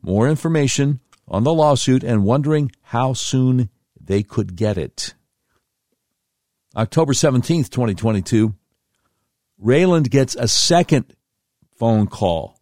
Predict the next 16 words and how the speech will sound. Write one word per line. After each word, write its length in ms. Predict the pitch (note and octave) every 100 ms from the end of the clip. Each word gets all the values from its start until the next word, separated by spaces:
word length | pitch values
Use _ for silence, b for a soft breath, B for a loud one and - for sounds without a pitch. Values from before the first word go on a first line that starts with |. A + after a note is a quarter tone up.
| _ _ _ _ _ _ _ _ _ _
from 300 | - A2 G#2
scotus 680 | - - B2+ A2+ F#2+ - - _ _ _
clerk. 460 | - G#2 - - _
That's 260 | - F2+ -
nineteen 560 | G#2 A#2+ A#2 - A#2+ A2
days 300 | G#2+ F#2+ A2
later. 260 | A2+ E2+
She 260 | - C3+ B2+
asks, 520 | C3+ B2+ - - - _ _ _ _ _ _ _ _ _ _ _ _ _ _ _ _ _
"How 260 | - F3+
are 100 | G3+
you 200 | F3 D3+
doing 420 | B2+ C#3 F3+ C3+ B2+
on 180 | B2+ A#2+
your 100 | A#2+
revision 600 | A#2+ F#2+ D#3 C3 B2